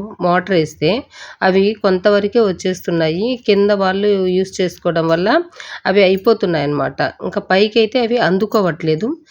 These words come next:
దాని, దానివల్ల చాలా ఇబ్బంది అయిపోతూ ఉంది. ఆ,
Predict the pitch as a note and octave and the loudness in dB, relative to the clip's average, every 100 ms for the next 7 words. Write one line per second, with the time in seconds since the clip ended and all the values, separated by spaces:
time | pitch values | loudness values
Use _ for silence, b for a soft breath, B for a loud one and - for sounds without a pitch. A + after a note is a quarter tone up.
0 | B B _ F#3 F3+ F3+ F3 F3 E3+ F3+ | B B _ 0 2 2 2 2 2 2
1 | G3+ G3+ E3 E3+ F#3 F#3+ E3 F3 F3 E3 | 0 0 2 2 2 0 -2 -2 0 -2
2 | E3+ E3 F#3 F3 D#3+ D#3 G#3+ D#4 B B | -2 -4 -4 -4 -2 -2 -2 -4 B B
3 | B B F3 D#3 D#3 E3 | B B -2 0 0 -4